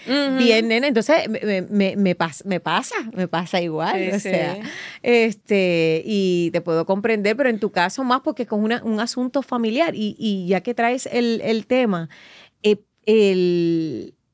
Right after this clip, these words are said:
Speaker 2: el apellido, ¿te pesa?
Speaker 1: Yo
Speaker 2: ¿Cuán,
Speaker 1: creo
Speaker 2: cuán bueno,
Speaker 1: que
Speaker 2: cuán malo es? Pros y contras.
Speaker 1: Pues, definitivamente, yo, ¿verdad? Ah, cu-, cuando uno, pues, nace con un privilegio, uno no lo puede denegar. Uno no puede decir, "No, no, no, ese, ese privilegio no existió".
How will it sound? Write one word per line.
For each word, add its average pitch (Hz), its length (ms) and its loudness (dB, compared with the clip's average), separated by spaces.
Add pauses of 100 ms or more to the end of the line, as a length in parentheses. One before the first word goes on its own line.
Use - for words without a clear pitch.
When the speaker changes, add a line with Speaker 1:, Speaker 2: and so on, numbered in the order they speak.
(640)
Speaker 2:
el 220 140 6
apellido, 208 840 2 (300)
¿te 208 120 4
pesa? 208 560 -2 (1700)
Speaker 1:
Yo 214 240 2
Speaker 2:
¿Cuán, 285 140 8
Speaker 1:
creo 381 100 2
Speaker 2:
cuán 311 240 6
bueno, 370 280 6
Speaker 1:
que 220 40 -6
Speaker 2:
cuán 311 240 2
malo 320 400 6
es? 208 140 0
Pros 269 260 4
y 311 120 2
contras. 185 720 2
Speaker 1:
Pues, 226 380 4
definitivamente, 262 1300 -2 (280)
yo, 220 440 0 (120)
¿verdad? 208 380 2
Ah, 214 140 0 (120)
cu-, 208 200 -4
cuando 208 460 -2
uno, 233 720 -2 (480)
pues, 220 160 2
nace 208 500 0
con 233 100 -2
un 233 160 -2
privilegio, 226 500 0
uno 202 120 -6
no 196 180 -2
lo 202 140 0
puede 202 240 4
denegar. 190 680 2
Uno 196 200 -2
no 208 140 0
puede 214 160 4
decir, 233 180 -4
"No, 339 160 2
no, 330 140 -2
no, 277 180 -2
ese, 247 280 -6
ese 240 180 -8
privilegio 240 380 -2
no 226 80 -4
existió". 202 460 -8